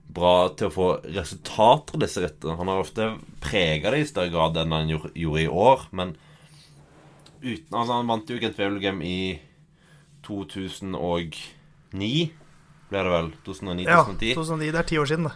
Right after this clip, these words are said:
Speaker 1: Eh, men han har jo egentlig slitt med å få de helt store resultatene i de rittene her. Han har ofte, med problemet er at han ofte sitter,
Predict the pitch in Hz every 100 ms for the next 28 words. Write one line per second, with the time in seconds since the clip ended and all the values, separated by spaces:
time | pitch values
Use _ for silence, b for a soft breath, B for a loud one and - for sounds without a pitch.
0 | - 87 95 92 92 92 90 85 - -
1 | - - - - - - - - - 98
2 | 107 110 - 104 98 113 135 123 - 123
3 | 110 110 107 98 85 - - _ _ _
4 | _ _ _ _ _ - - 110 104 -
5 | - 104 101 98 98 95 98 98 - -
6 | 104 87 80 80 82 - - 85 90 -
7 | 131 98 - - - - 85 90 82 80
8 | - 87 82 78 85 92 82 - 104 110
9 | - b b b b b b b - -
10 | 117 117 113 131 135 127 117 117 110 -
11 | 95 101 104 107 107 107 107 110 - 107
12 | 101 101 98